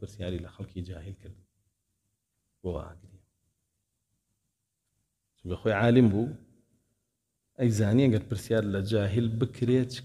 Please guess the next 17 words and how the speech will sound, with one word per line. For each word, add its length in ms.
کارە 300
ساتێ 420
ڕوایە. 340
بۆیە 240
فەرمووی 360
پرسیار 440
لە 100
خەڵکی 340
جاهیل 300
کراوە. 300
و 100
ئەیزانی 380
پرسیارکردن 1000
لە 60
جاهیلیش 540
علامەتی 540
هاتنی 380